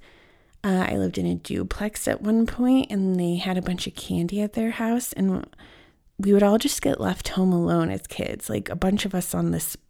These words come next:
block, this cul-de-sac. And we, I would go into their house and steal all their candy. <laughs> Even as, like, a nine-year-old,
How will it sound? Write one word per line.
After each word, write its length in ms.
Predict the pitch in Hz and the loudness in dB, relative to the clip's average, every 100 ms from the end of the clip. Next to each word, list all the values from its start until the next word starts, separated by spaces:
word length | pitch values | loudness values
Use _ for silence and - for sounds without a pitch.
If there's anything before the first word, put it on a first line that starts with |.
| _ | _
block, 400 | - 90 - - | -8 -6 -6 -8
this 200 | - 185 | -10 -8
cul-de-sac. 800 | - 196 185 - - - - - - - - - - - _ _ _ - | -8 -8 -8 -8 -10 -10 -10 -14 -18 -20 -20 -20 -20 -20 _ _ _ -8
And 280 | - 208 202 | 2 4 4
we, 340 | 196 196 - - | 4 2 0 -2
I 120 | 180 | 0
would 160 | 185 180 | 0 0
go 200 | 180 175 | 0 0
into 300 | 175 180 - | -2 -4 -6
their 180 | 190 | -8
house 480 | 180 - - - - - | -6 -6 -6 -8 -10 -4
and 180 | 180 - | -2 -2
steal 720 | - - 180 180 180 - - | -6 -6 -4 -2 -2 -6 -4
all 160 | 170 | -4
their 220 | 180 180 | -4 -6
candy. 680 | 180 - 175 170 180 240 262 - - - - - | -6 -4 0 0 0 0 0 -2 -6 -10 -20 -20
<laughs> 480 | - - - - - | -20 -20 -20 -20 -4
Even 420 | 214 226 247 240 - | 0 4 6 6 2
as, 340 | 196 185 190 | 2 2 2
like, 400 | 185 180 - - _ _ - - - - | 0 0 -2 -10 _ _ -20 -18 -18 -8
a 80 | 185 | 0
nine-year-old, 1040 | 190 185 185 190 190 185 185 180 180 180 | 2 4 4 4 4 4 4 4 2 -2